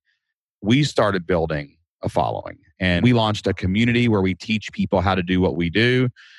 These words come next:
And that has just grown exponentially ever since. And it got so big there, for a while, we were being very overwhelmed because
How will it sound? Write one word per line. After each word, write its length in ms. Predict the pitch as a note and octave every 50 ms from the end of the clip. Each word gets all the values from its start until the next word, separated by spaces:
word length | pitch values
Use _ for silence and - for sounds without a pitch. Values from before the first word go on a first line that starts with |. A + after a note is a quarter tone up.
| - - -
And 180 | F#2+ F#2 F#2
that 200 | G2 G#2+ A2 G#2
has 200 | G#2 G2 F2+ E2
just 320 | - F#2 F2+ E2 - - -
grown 460 | F2+ F2 E2 D#2+ D2+ D2 D2 D#2 - _ _ _ _ _ _ -
exponentially 580 | F#2+ F2+ - - - E2 E2+ F2+ - - D#2 D2
ever 140 | E2+ E2+ E2
since. 260 | - - A#2 G#2 -
And 100 | A2 A2+
it 60 | G#2+
got 220 | G#2+ C3+ B2+ - -
so 280 | - - D3 D#3+ E3+
big 380 | C3+ A2 B2+ D3 D#3 D#3 C#3 A#2+
there, 320 | A#2+ A#2+ A2+ A2+ G#2+ - - _ _ _ _
for 260 | _ _ - A#2+ A2 G#2+
a 80 | G#2
while, 300 | G#2+ A#2+ C#3 C#3+ C3+ A#2+
we 80 | G#2+ G2+
were 140 | G2 G2 G2
being 280 | F#2+ G2+ G2+ G2 F#2
very 220 | F2+ G2 G2+ G2+ F#2
overwhelmed 460 | F#2+ E2+ F2 E2+ A#2+ C3+ C3+ B2 A2+
because 380 | G2 - F#2 F2+ E2 - -